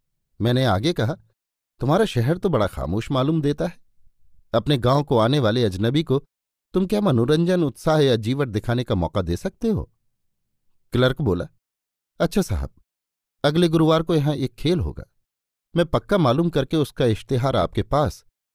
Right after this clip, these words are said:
ठंडे पानी के साथ भेज दूंगा। अच्छा, नमस्ते।" अपने कमरे में लौटने के बाद मैं खिड़की से बाहर देखने लगा।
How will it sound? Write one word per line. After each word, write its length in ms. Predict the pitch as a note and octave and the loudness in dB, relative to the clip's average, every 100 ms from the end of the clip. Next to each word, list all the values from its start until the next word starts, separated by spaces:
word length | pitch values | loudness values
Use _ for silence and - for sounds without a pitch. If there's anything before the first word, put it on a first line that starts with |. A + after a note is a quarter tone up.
| _ | _
ठंडे 240 | - D#3+ D#3+ | 0 2 2
पानी 260 | G#2 A2 | 2 0
के 80 | A2+ | -2
साथ 420 | - G#2+ F#2+ - | -4 -6 -6 -8
भेज 260 | D#2 B2 G#2 | -2 -2 -2
दूंगा। 320 | D2 A1 G1+ - _ _ _ _ _ _ _ _ _ - | -6 -10 -14 -18 _ _ _ _ _ _ _ _ _ -6
अच्छा, 200 | B2 A2+ | -4 -2
नमस्ते।" 460 | F2 F#2+ - - - _ _ _ _ _ _ _ _ | -2 -2 -6 -14 -20 _ _ _ _ _ _ _ _
अपने 240 | D3 F#3+ G3 | -2 0 0
कमरे 300 | E3+ E3 G3 | 2 2 2
में 100 | F3 | 4
लौटने 320 | D3 D3+ F3 | 2 2 0
के 100 | E3 | 2
बाद 240 | C#3+ D3 | 2 2
मैं 140 | D3 C#3+ | 0 -2
खिड़की 320 | G#2+ A2 C3+ | -4 -2 -2
से 120 | C3 | -2
बाहर 300 | E2+ D2 F2 | -2 -2 -2
देखने 320 | D2 D2 F2+ | -4 -6 -6
लगा। 340 | E2 - - | -6 -10 -18